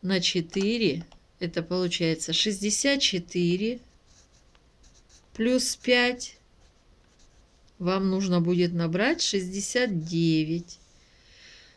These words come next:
Ну и дальше семнадцать — это вот шестьдесят восемь.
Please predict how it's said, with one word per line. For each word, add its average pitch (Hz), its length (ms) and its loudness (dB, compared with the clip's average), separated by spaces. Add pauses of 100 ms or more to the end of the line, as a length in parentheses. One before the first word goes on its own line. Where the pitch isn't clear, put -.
(140)
Ну 339 380 2 (320)
и 240 120 -2
дальше 196 500 4
семнадцать — 190 800 4
это 175 240 2
вот 165 280 0
шестьдесят 175 760 0
восемь. 311 600 2